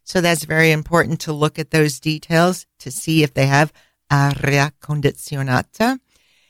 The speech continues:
And also his lengthy mini history lessons from all his visits, which again were fantastic. All right, so I got on a tangent there. What I was about to say was my favorite part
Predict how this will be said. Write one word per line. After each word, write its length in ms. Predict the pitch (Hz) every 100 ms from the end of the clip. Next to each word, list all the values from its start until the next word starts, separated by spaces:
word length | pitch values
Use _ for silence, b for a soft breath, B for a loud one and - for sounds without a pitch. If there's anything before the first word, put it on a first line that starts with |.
| _ _
And 680 | 202 196 190 185 185 180 - _ _ _ _ _ _ _ _ _ _
also 480 | - 202 208 - 196
his 240 | 185 180 151
lengthy 520 | 147 180 190 202 190
mini 320 | 175 180 185
history 380 | 170 175 - 175
lessons 480 | 160 165 - 175 -
from 180 | 151 -
all 140 | 170
his 160 | 180 160
visits, 480 | 165 156 165 170 -
which 280 | 160 - -
again 400 | 135 - 165 151
were 100 | 151
fantastic. 800 | - 156 147 156 139 139 - - _ _ _ _ _ _ -
All 120 | 143
right, 180 | 139 110
so 140 | -
I 20 |
got 160 | 165 170
on 140 | 160
a 80 | 135
tangent 500 | - 214 214 202 165
there. 160 | 147 143
What 160 | 151
I 80 | 156
was 140 | 147 147
about 300 | 165 190 202
to 100 | 165
say 260 | - 165
was 280 | 147 143 -
my 240 | 131 147 147 _
favorite 400 | 214 240 247 -
part 380 | - 240 202